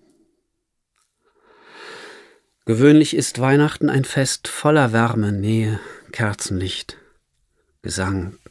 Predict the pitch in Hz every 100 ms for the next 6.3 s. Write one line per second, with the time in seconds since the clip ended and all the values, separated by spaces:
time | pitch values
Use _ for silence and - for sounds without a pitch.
0 | _ _ _ _ _ - - - 92 92
1 | - 87 - _ _ _ _ _ _ _
2 | _ _ _ _ _ _ _ _ - 104
3 | 131 - - 127 123 120 - - 113 -
4 | - - 117 107 87 - 82 - 92 -
5 | 110 110 - - 98 98 98 - 87 69
6 | - - 65